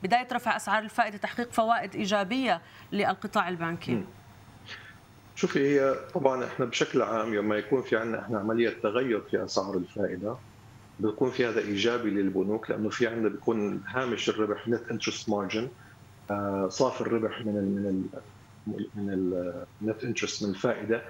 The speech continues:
Speaker 2: بيصير يتحرك إيجابيًا لصالح البنوك. الفد حيتحدث عن عملية تيبرينج في الأول، فنحن لا نتوقع أن يكون هناك تخفيض للفائدة خلال الستة أشهر ال-، القادمة،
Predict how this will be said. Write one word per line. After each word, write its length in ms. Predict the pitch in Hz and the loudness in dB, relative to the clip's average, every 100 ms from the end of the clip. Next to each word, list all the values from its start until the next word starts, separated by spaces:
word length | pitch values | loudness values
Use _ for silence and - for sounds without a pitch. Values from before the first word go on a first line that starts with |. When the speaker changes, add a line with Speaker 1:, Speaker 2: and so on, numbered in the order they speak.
| - - - | -18 -16 -4
Speaker 2:
بيصير 360 | 110 147 139 | 0 4 4
يتحرك 540 | 131 - - 135 123 - | 2 -2 -2 0 0 -2
إيجابيًا 480 | 104 113 113 123 120 | 0 2 2 2 2
لصالح 520 | 104 - 110 104 - | 0 2 0 0 -6
البنوك. 260 | 85 82 85 - - - - - - - - 117 | -6 -6 -10 -16 -20 -20 -20 -20 -20 -20 -6 0
الفد 520 | 113 - 185 180 - | 2 4 2 2 -4
حيتحدث 640 | - 135 143 165 147 - | 0 0 0 -2 -2 -2
عن 120 | 117 | -2
عملية 460 | 117 117 135 131 - | -2 0 4 2 4
تيبرينج 400 | 139 135 117 101 | 2 2 0 -2
في 100 | 87 | -2
الأول، 300 | 101 98 95 - | -2 0 -4 -2
فنحن 240 | 107 120 | -4 0
لا 200 | 123 139 | 0 2
نتوقع 380 | 139 135 127 110 | 2 0 0 -2
أن 100 | 113 | -2
يكون 200 | 107 117 | 0 0
هناك 140 | 110 107 - | 0 -2 -4
تخفيض 400 | - - 127 117 | -4 0 2 2
للفائدة 680 | 101 90 113 101 98 95 98 - - - - | 0 0 0 0 -2 -6 -8 -10 -20 -14 0
خلال 320 | 113 107 95 - - - 110 | 2 4 0 -4 -14 -6 -4
الستة 520 | - 123 - 113 - | -2 -4 0 -2 0
أشهر 380 | 107 - 104 - - | -2 0 -2 -2 -2
ال-، 200 | 104 98 | 0 2
القادمة، 720 | 92 95 92 113 107 104 110 | 2 0 -2 0 0 0 -2